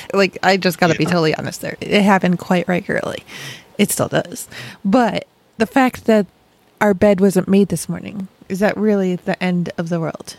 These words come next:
Speaker 1: And my husband now is amazing. He's been married twice before. We've all seen the good, the bad, and the ugly,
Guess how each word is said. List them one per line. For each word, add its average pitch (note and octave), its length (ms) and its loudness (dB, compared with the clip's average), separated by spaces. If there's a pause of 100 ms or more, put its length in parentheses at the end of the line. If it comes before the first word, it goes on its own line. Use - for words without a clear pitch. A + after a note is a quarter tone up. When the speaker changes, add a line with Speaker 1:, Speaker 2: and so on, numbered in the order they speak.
(260)
Speaker 1:
And A3 100 2
my C4+ 120 4
husband G3 500 2 (200)
now G#3 600 2 (520)
is G#3 200 2
amazing. G3+ 520 4
He's G3+ 240 0
been C#4 140 2
married F#3 300 2
twice F3+ 240 0
before. G#3 480 -4 (680)
We've C4 180 4
all D4 180 4
seen A3+ 420 4
the G3 60 4
good, F#3 340 4
the F3+ 80 0
bad, F3 220 4
and E3+ 140 2
the - 100 -4
ugly, F3 420 -4